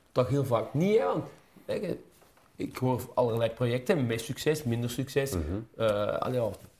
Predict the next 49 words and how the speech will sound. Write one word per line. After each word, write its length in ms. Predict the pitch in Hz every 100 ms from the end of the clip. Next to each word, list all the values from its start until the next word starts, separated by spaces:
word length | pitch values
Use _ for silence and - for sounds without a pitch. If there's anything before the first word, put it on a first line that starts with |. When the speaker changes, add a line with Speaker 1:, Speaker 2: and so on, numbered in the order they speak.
| _ - - _
Speaker 2:
Ja, 100 | 131
het 100 | -
is 60 | 98
dat. 200 | 143 -
En, 220 | 110 107
en 260 | 117 104 104
ook, 360 | - 127 - - - _ _ _
ik 140 | 98
ben 140 | 92 85
heel 260 | 78 120
blij 220 | 117 110
dat 160 | 95 -
je 60 | 85
dat 120 | 82
aanhaalt, 320 | 98 113 92
en 100 | 92
dat 100 | 85
mensen 260 | 90 104 -
dat 120 | 92
echt 180 | 104 -
onderschatten. 680 | 98 85 80 - 120 143 151
Speaker 1:
Ja, 60 | - -
ik 140 | 120
wel, 280 | 127 156 131
alleszins. 360 | 107 104 - -
Speaker 2:
Ehm, 480 | 90 92 90 87 85 - -
eh, 140 | 85 - - _ - - - -
zelfs 480 | 131 - 104 101 -
de, 240 | 110 98
de 100 | 82
s-, 320 | 82 - - - - - - -
sessiemuzikanten 1000 | - - 110 - 110 104 104 120 117 98
die 140 | 90
vooral 240 | 82 90 87
ten 220 | 92 87
dienste 380 | 92 98 - 76
van 200 | 87 95
spelen, 400 | - 113 113 95
zelfs 440 | 87 82 80 - -
op, 220 | - -
op 140 | 85
dat 140 | 90 95
vlak, 240 | 120 123
maar 160 | 87 - - -
vanaf 300 | - 92 87
het 120 | -
moment 340 | 92 104 101
dat 160 | 90 80
je 140 | 87